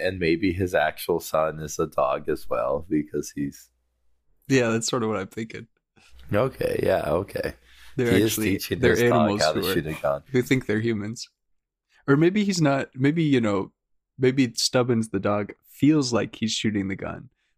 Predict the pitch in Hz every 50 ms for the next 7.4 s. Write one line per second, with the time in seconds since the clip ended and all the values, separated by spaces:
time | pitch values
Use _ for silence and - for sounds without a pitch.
0 | _ - 117 - 110 120 131 139 - - - 123 113 113 104 92 - - - 113
1 | 120 123 123 117 113 - - 117 113 117 113 110 110 101 - 98 101 104 104 101
2 | - - 120 120 110 107 95 98 101 104 107 - - 101 104 101 - - - -
3 | 110 110 110 110 110 110 - 113 107 95 90 - - 110 107 98 - - 110 98
4 | - 98 98 98 101 98 107 - - _ _ _ _ _ _ _ _ - 110 107
5 | 104 107 113 107 104 - - - - - - - - 95 110 107 - 101 - 87
6 | - - 98 98 98 - _ _ _ _ _ _ _ _ _ _ - 135 123 -
7 | - - - - - - - -